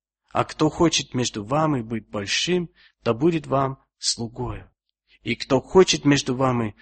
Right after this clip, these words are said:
быть первым, да будет всем рабом». То есть и лидеры,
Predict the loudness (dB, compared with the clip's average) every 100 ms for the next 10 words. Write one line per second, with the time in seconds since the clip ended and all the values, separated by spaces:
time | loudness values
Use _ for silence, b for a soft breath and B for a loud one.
0 | b _ -8 -8 -4 0 0 0 -4 -8
1 | _ _ _ _ -8 -6 0 0 0 -8
2 | -16 _ -4 -2 -2 -4 -6 -12 _ _
3 | _ -12 -6 -6 -4 -6 -6 -14 _ _
4 | _ _ _ _ _ _ _ _ _ _
5 | _ _ _ _ _ _ _ _ 4 6
6 | 4 2 -8 _ _ _ _ _ _ _
7 | _ _ _ _ -6 -4 -2 -2 -2 -2
8 | -4 -10